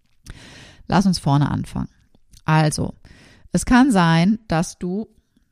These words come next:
wenn es ein Thema ist, was du selber kennst, aber vielleicht kennst du auch, ähm, drumherum jemanden, dem das so geht,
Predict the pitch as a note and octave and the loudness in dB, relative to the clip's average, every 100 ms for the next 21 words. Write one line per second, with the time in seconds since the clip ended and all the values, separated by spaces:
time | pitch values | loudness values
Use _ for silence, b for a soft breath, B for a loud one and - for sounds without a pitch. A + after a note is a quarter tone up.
0 | - C#3+ C#3 - - D#3 D3 C3+ - C#3+ | -12 -8 -8 -8 -4 -2 -2 -4 -6 -6
1 | C3+ D3+ E3 G3 A3+ G#3 C#3 - C#3 C#3 | -4 0 0 0 -2 -2 -4 -4 -6 -6
2 | - C#3+ - - C3 - - C3+ C3+ - | -6 -6 -6 -4 -4 -4 -6 -6 -6 -6
3 | C#3+ D3 B2+ C#3 C#3+ D3+ D#3+ E3+ - G3 | -4 -4 -2 -4 -4 -4 -4 -6 -6 -6
4 | G3 F#3 F3+ G3+ E3+ F3 F#3 - | -4 -4 -6 -6 -6 -4 -6 -6